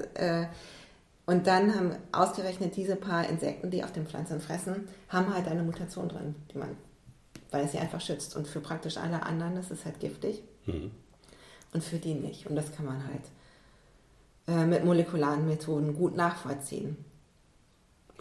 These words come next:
Speaker 2: Spannend. Nach deiner Promotion hast du zwei Praktika gemacht, eines am Robert-Koch-Institut und eines bei einer Fernsehproduktionsfirma.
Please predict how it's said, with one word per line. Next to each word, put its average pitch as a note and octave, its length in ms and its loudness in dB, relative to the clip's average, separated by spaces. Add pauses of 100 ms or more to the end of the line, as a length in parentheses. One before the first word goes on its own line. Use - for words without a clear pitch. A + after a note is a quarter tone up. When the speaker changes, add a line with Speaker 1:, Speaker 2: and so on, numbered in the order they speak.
Speaker 2:
Spannend. - 640 -4 (1400)
Nach F#2+ 240 4
deiner G#2+ 440 6
Promotion G2+ 1080 6
hast - 260 -2
du - 120 2
zwei - 320 4
Praktika - 640 -2
gemacht, - 640 -2
eines F2 340 -2
am D#2+ 420 -2
Robert-Koch-Institut F#2 1800 4 (600)
und F2+ 600 4
eines F2+ 300 6
bei G#2+ 220 4
einer G#2+ 280 2
Fernsehproduktionsfirma. D2+ 1500 0